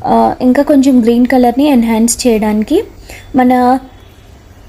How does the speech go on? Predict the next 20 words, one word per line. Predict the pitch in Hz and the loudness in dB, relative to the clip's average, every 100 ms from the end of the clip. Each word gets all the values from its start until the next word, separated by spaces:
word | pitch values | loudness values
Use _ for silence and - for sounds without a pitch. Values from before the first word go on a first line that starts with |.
| - 226 | -14 -2
ఇది | 247 277 294 | 0 2 2
సేమియా | - 269 254 285 | 0 2 2 2
బాగా | 320 285 240 285 | 2 2 0 0
ఫ్రై | 294 254 226 | 0 0 2
అయిపోయింది | 247 254 254 233 | 0 0 0 0
కదా, | 220 220 320 | 0 0 0
so | 415 320 247 | 0 0 2
దీంట్లో | 247 247 302 | 2 2 2
ఉన్న | 277 | 2
మన | 254 240 | 2 0
పేస్ట్ | 226 240 262 - | 0 -2 -2 -2
వేసేస్తున్నాం, | 240 226 254 247 247 285 440 - - - - - - - | -2 0 -2 -2 -2 -4 -4 -12 -20 -20 -20 -20 -20 -4
బాగా | 262 240 240 285 | 0 0 0 0
కలుపుకోండి. | 294 254 240 - 247 240 233 392 - - - - - - - - - - | 0 0 -2 -2 -2 0 0 -2 -6 -20 -20 -20 -20 -20 -20 -20 -20 -4
ఇప్పుడు | 277 339 466 523 415 311 - | -4 0 0 0 0 0 0
ఈ | 294 | -2
స్టఫింగ్తో | - 302 254 - 311 330 285 254 233 - - 381 | 0 -2 -2 0 2 4 4 2 0 -4 -6 -6
ఫిల్ | 392 320 269 269 | -2 0 0 0
చేస్తామన్నమాట | 262 - 247 233 214 214 214 320 - - - - - - - - - - - - - - - | -2 -2 -2 -2 -2 -2 -2 -4 -4 -10 -20 -20 -20 -20 -20 -20 -20 -20 -20 -20 -20 -16 0
నీట్గా. | 247 240 240 254 370 | 2 2 0 -2 -2